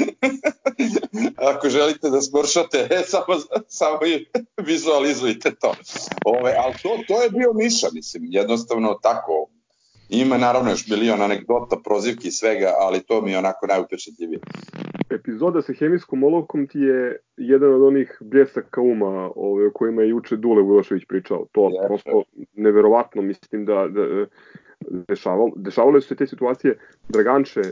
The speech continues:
Speaker 2: mislim, koji je znao Mišu još sa Ceraka Brda, kasnije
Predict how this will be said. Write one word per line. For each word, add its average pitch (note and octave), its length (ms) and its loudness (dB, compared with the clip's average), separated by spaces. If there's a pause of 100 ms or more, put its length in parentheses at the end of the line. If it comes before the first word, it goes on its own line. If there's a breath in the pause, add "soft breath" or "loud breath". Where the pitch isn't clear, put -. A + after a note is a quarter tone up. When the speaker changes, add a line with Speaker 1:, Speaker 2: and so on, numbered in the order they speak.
(120)
Speaker 2:
mislim, A2 240 -10
koji A2 160 -2
je G#2+ 100 -2
znao A#2+ 220 0
Mišu A#2 320 -6
još A2+ 320 0 (1080)
sa A#2 80 0 (160)
Ceraka A#2+ 380 2
Brda, A#2 360 0
kasnije A2 680 -4